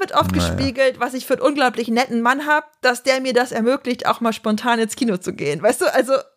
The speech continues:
Speaker 1: für exakt das gleiche Verhalten wird sozusagen im einen Fall attestiert, wie unglaublich, äh, großzügig das sei und im anderen Fall, wie unglaublich eng und, und aufzählerisch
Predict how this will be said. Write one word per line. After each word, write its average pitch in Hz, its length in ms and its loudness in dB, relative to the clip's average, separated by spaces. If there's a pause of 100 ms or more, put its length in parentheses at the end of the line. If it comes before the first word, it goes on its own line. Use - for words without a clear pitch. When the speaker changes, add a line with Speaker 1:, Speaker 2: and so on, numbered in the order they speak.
(120)
Speaker 1:
für 254 320 0
exakt - 440 0
das 311 160 0
gleiche 262 340 0
Verhalten 247 580 -2
wird 233 140 0
sozusagen 220 260 0
im 220 80 -6
einen 294 340 0
Fall 277 280 0
attestiert, 247 640 -2 (420)
wie 220 160 0
unglaublich, 226 800 0 (540)
äh, 190 380 0 (840)
großzügig 302 600 0
das 311 240 0
sei 320 340 0 (180)
und 214 140 -2
im 220 80 0
anderen 262 420 0
Fall, 233 340 0 (200)
wie 214 120 -4
unglaublich 202 800 -2 (360)
eng 254 360 0
und, 180 280 -6
und - 300 -4
aufzählerisch 92 460 2